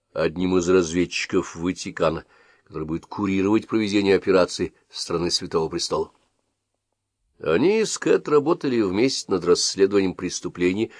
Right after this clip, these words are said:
связанных с похищением произведений искусства. «Пока мы дожидаемся командора Пирса, вам не повредит немного почитать», —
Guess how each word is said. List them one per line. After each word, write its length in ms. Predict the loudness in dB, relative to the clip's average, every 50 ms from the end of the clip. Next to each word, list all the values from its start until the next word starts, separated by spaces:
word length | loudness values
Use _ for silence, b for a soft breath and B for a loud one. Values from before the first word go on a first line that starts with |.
| B B B
связанных 600 | -12 -10 -6 0 2 4 4 4 2 0 0 0
с 80 | -2 -6
похищением 640 | -8 -10 -10 -10 -10 -10 -8 -4 -4 -4 -2 -4 -4
произведений 520 | -4 -6 -6 -6 -6 -8 -8 -6 -6 -8
искусства. 420 | -10 -10 -12 -10 -10 -10 -10 -12 -18 _ _ _ _ _ _ _ _ _ _ _ _ _ _ _ _ _ _ _ _ _ _ _ _ _ _ _ _ _ _ _ _ _ _ _ _ _ _ _ _ _ _ _ _ _ _ _ _ 4
«Пока 360 | 6 6 6 8 8 8 8
мы 180 | 8 8 4
дожидаемся 720 | 4 4 2 0 0 4 6 8 8 8 8 4 0 0
командора 540 | 4 4 6 6 6 4 6 6 4 4 4
Пирса, 580 | 4 0 -6 -6 -4 -4 -2 0 6 8 8 8
вам 260 | 8 8 6 6 6
не 120 | 4 2
повредит 600 | 4 6 6 6 6 4 0 -2 -4 -8 -8 _ -2
немного 440 | 0 2 4 4 4 4 4 0 0
почитать», — 720 | 0 -2 -2 -2 -6 -8 -4 2 2 2 2 2 -4